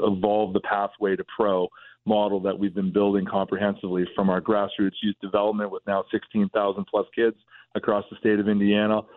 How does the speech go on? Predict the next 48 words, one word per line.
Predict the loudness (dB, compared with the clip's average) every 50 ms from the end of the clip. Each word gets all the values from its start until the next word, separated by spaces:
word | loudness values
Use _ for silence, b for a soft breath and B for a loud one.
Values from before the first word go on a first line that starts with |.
| B B B
on | -2 -2 -2 -2 -6 -4
through | -2 0 0
the | 0 0
W | 0 0 0 0 2 2 0 2
League | 2 2 0 2 0
and | 0 0
now | 2 2 2 0 -2
a | -4 -2 -2
Super | -2 -2 -2 -2 -2
League, | 0 2 2 2 0 0 0
right? | 0 2 2 2
I'm, | 0 0 -2 -2 -2
I'm | -2 -2
hoping | 0 0 -2 -2 0 -2 -4 -4 -4 B B B B B B _
and | -2 0
I'm | 0 2 0 0
sure | 0 2 0
it | 2
will | 2 0 0 0
come | 0 -2 -4 -4
to | -4 -2 -2
fruition | 0 2 2 0 0 -2 -2
that | -2 0 2
we | 2 2
will | 2 2 0 0 0
see, | 2 2 2 2 0 B B B B B B _
uh, | -2 -2 0 2
a | 2
number | 2 2 2 2 2 2 2
of | 2
these | 0 -4 -4 -2
players | 0 0 2 2 0 0 -2 -4 -4
that | -4 -2
are | -4
playing | -4 -2 -2 -2 -2 -2
for | -2 -4
the | -2
W | 0 0 2 2 2 2
League | 2 2 0 0 -2 0
team | 0 2 2 4 2 0 -2 B B B B B B 0
right | 2 2 2 2
now, | 2 0 0 0 0 0 -2 -2 -4 -6
um, | -4 -4 -2 -2 0 -2 -2 -2 -4 -6 -8 -12 -10 -6
you | -2 0
know, | 0 2 2 2
who | 2 2
have | 0 0 0 -2
aspirations | -2 -2 -4 -8 _ -2 -2 -2 -2 -2 -4 -4 -6 -8